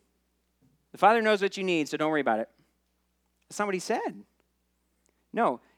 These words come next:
in chapter seven of Matthew, he said, "Ask. Ask, and it will be given to you. Seek, and you will find. Knock, and the door will be opened to you. For everyone who asks receives.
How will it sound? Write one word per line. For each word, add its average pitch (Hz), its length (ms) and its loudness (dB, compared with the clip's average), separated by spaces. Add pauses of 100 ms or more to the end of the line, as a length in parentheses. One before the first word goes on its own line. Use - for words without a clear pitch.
(120)
in 175 200 0
chapter 190 420 -4
seven 180 400 -4
of 123 140 -4
Matthew, 117 480 -8
he 165 180 -12
said, 170 580 2 (380)
"Ask. - 680 -8 (1080)
Ask, 226 560 -4
and 180 140 -2
it 170 140 -4
will 190 260 2
be 190 160 -4
given 208 560 0 (180)
to 185 120 -10
you. 156 240 -4
Seek, - 640 -4 (200)
and 165 160 -4
you 170 160 -8
will 190 160 2
find. 208 680 0
Knock, 175 680 2 (240)
and 185 200 -2
the 180 80 2
door 214 400 0
will 202 120 -2
be 185 200 -10
opened 208 440 -2
to 180 100 -14
you. 160 200 -6
For 165 340 -2
everyone 233 720 2
who 165 180 -6
asks 135 480 -6
receives. 123 520 -10